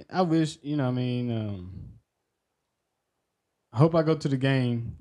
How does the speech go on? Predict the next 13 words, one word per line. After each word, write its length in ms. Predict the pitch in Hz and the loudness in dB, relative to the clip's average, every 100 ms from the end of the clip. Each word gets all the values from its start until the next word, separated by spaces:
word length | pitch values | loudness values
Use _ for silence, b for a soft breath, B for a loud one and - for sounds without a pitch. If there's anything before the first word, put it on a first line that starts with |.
| - | -4
Um, 200 | 120 95 | -2 4
we 140 | 127 | 4
might 200 | 139 165 | 4 2
be 100 | 156 | 0
going 180 | 139 135 | 0 -2
to 60 | 120 | -2
the 80 | 117 | -2
Lakers 380 | 120 131 95 | -2 -2 -6
game, 300 | 95 90 87 | -10 -10 -8
man, 340 | 85 87 87 98 - _ _ _ _ _ | -6 -4 -4 -8 -12 _ _ _ _ _
when 100 | 117 | -4
they 140 | 113 | -2
come, 260 | 107 117 113 | 0 -2 -4